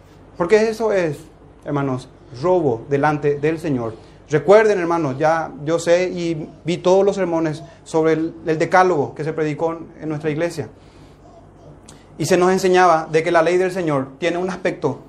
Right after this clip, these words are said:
que es, em, espiritual,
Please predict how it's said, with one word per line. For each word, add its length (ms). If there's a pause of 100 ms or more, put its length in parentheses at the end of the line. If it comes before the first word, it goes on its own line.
(180)
que 280
es, 280 (1000)
em, 640
espiritual, 760